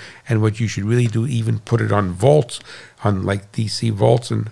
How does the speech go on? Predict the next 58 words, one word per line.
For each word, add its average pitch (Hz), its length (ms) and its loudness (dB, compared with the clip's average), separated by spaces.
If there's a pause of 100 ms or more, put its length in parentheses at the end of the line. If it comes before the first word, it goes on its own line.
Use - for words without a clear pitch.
(120)
when 123 160 0
you're 107 100 0
taking 104 340 0
voltage, 107 360 0
and 95 160 -8
put 127 200 -2
the, 110 120 2
put - 320 -2
the 117 80 2
leads 147 420 0
together 104 480 2 (400)
and 107 160 2
see 123 280 0
what 110 160 2
it 101 80 0
reads. 123 420 -2 (460)
But 110 140 0
if 110 220 -4
you're 117 100 4
reading 139 360 2
a 123 80 2
lot 127 240 4
of 113 100 2
voltage, 139 580 2
if 117 140 0
you're 113 100 2
reading 113 320 2
a 110 60 0
lot 107 200 4
of 98 120 0
resistance, 110 640 -2
it's 101 120 -8
not 117 240 0
gonna 120 140 0
make 113 260 -2
that 113 160 0
much 104 240 -2
of 95 60 -4
a 92 60 -4
difference 110 360 -4
'cause 98 200 -8
it's - 160 -12
not 110 160 0
gonna 107 180 -2
skew - 320 -6
that 139 100 0
much. 98 280 -6 (400)
But 120 160 4
if 92 100 0
you're 127 180 4
trying 131 420 0
to 117 120 -2
read 117 240 0
a 107 40 0
quarter 127 500 2
of 107 140 0
an 104 120 0
ohm 117 400 0